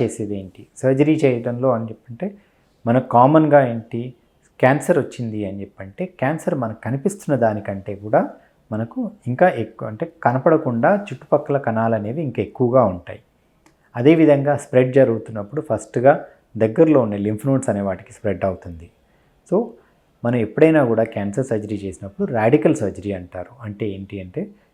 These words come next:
క్యాన్సర్ మనకు కనిపిస్తున్న గడ్డ కాకుండా దాని నుంచి దూరంగా వెళ్ళి నార్మల్ టిష్యూస్లోంచి మొత్తం తీసేయడం జరుగుతుంది. అంటే మనకు ఒక ఐదు సెంటీమీటర్ల క్యాన్సర్ గడ్డ కనిపిస్తే మనం ఆపరేషన్ చేసి తీసేది దాదాపుగా ఒక పది సెంటీమీటర్ల మందం ఉంటుంది.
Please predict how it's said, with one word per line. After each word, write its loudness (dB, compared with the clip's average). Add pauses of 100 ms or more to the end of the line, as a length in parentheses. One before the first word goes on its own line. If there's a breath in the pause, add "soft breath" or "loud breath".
(100)
క్యాన్సర్ -2
మనకు -6
కనిపిస్తున్న -2
గడ్డ -2
కాకుండా -8
దాని -4
నుంచి -8
దూరంగా 4
వెళ్ళి 0
నార్మల్ -2
టిష్యూస్లోంచి -4 (360 loud breath)
మొత్తం 2
తీసేయడం -4
జరుగుతుంది. -10
అంటే -6 (360 soft breath)
మనకు 0 (260)
ఒక -4
ఐదు 4
సెంటీమీటర్ల 2
క్యాన్సర్ -2 (100)
గడ్డ -6
కనిపిస్తే -6
మనం -4
ఆపరేషన్ -4
చేసి -4
తీసేది -4 (340 soft breath)
దాదాపుగా 0
ఒక -4
పది -6
సెంటీమీటర్ల -8
మందం -8
ఉంటుంది. -14